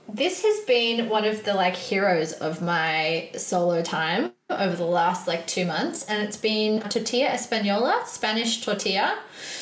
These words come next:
So this isn't like the Mexican tortillas, like the little corn and flour sort of flatbreads that you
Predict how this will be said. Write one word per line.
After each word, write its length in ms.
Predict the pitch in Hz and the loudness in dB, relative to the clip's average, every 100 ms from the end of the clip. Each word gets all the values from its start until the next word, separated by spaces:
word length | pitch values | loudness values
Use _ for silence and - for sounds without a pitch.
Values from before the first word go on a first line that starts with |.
| - | -10
So 440 | - 247 240 240 226 | 0 4 6 6 4
this 300 | 196 269 330 | 0 0 0
isn't 500 | 320 311 302 - 208 | 0 2 0 -4 0
like 340 | 185 180 - | 2 2 -2
the 80 | 180 | -2
Mexican 440 | 170 - 190 180 | -2 -4 -2 -2
tortillas, 520 | 180 180 165 175 170 | 0 0 0 0 0
like 140 | 170 175 | -2 -2
the 100 | 180 | 0
little 240 | 165 170 | 0 -2
corn 540 | - 180 175 165 165 156 | -2 -2 0 0 -2 -4
and 360 | 156 160 160 | -4 -6 -6
flour 640 | - 156 151 151 147 147 139 | -4 -2 0 2 2 2 0
sort 180 | - | -4
of 80 | - | -6
flatbreads 720 | - - 151 170 151 185 - | -2 -2 -2 -2 -4 -4 -4
that 140 | - - | -6 -6
you 300 | 156 156 | -8 -8